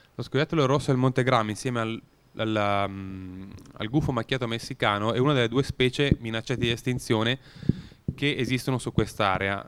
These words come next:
ehm, e quindi sono s-, minacciate ancora di più dal progetto di questi telescopi. Di questa s-,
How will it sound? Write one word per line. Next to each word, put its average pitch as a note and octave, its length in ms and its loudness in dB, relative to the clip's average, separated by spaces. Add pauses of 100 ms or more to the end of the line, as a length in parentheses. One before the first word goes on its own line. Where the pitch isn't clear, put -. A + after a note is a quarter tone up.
ehm, G#2 800 -4
e C3 100 -4
quindi C3+ 260 0
sono A2+ 300 -4
s-, - 160 -20
minacciate B2+ 600 0
ancora A#2+ 440 0
di C#3+ 140 0
più B2+ 180 4
dal A#2 140 10
progetto A2 360 -2
di A2 60 -4
questi - 280 -4
telescopi. F#2+ 640 -4 (1400)
Di A#2+ 140 -4
questa C#3 520 2
s-, - 180 -12